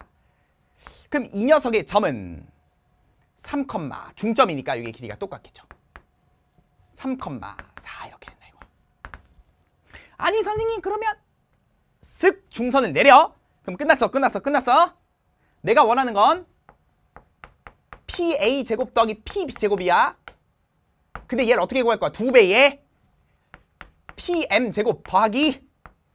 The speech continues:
에이엠 제곱. 좋아요. 잘 들어잉? 선생님, 에이엠 제곱 얼마예요? 요 길이인 거지, 여기. 에이엠을 먼저 구하면 되지. 일, 일 루트 이. 여기도 루트 이네.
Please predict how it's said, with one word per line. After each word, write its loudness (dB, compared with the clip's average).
에이엠 -4
제곱. -10
좋아요. -4
잘 -12
들어잉? 0
선생님, -6
에이엠 -2
제곱 -2
얼마예요? -2
요 -6
길이인 -12
거지, -20
여기. -20
에이엠을 -4
먼저 -6
구하면 -12
되지. -20
일, -6
일 -4
루트 -10
이. -6
여기도 -4
루트 -10
이네. -6